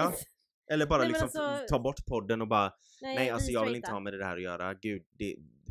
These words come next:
Speaker 1: och att han liksom till och med går emot kampanjen It Gets Better och säger, "Det, det blir inte alls bättre. Det
Speaker 2: Ja,
Speaker 1: blir
Speaker 2: men inte
Speaker 1: aldrig
Speaker 2: bara
Speaker 1: bättre
Speaker 2: det
Speaker 1: om
Speaker 2: att
Speaker 1: du är
Speaker 2: han,
Speaker 1: gay."
Speaker 2: eh, vänder och helt plötsligt, eh, vill, eh, alltså är straight då,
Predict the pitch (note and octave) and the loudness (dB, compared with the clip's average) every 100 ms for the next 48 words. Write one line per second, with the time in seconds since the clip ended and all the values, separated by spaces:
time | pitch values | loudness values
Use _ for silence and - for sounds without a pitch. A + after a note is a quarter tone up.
0 | - - - C3 C3 - C3 - B2 C#3+ | -12 -16 -4 -4 2 0 0 -6 -8 -8
1 | A#2+ G#2 A2 A2 A#2 F#2 - G2+ - G#2 | -6 -8 -8 -6 -6 -8 -6 -6 -6 -10
2 | F2 - F2+ F#2+ F2+ - F#2 E2 F#2 G#2 | -10 -14 -14 -14 -12 -10 -6 -4 -4 -6
3 | G#2+ G2+ E2+ E2+ - _ _ _ G2+ F#2 | -6 -4 -4 -6 -12 _ _ _ -16 -16
4 | - G#2 F#2+ A2 - G#2 G#2+ - - - | -10 -8 -6 -6 -6 -6 -4 -4 -4 -8
5 | - - E4 F#4 F#4 E4+ G4+ F4+ C#4+ A#3+ | -14 -2 2 4 4 4 4 4 2 2
6 | A#3 A#3+ A#3 A#3 A#3 A3 F#3+ G#3 G#3 G#3+ | 0 0 0 -2 0 0 0 -2 -2 -2
7 | G3+ G3 F#3+ - F#3+ F#3+ F#3+ F#3 F#3 F#3 | -4 -10 -16 -14 -12 -10 -10 -10 -12 -12
8 | F#3+ F#3+ F#3+ F3 E3 G#3 F#3 G3+ G3+ G3 | -12 -10 -12 -12 -10 -8 -6 -8 -8 -10
9 | - D#4 E4 - F3 G#3+ | -6 -4 -4 -4 -4 -4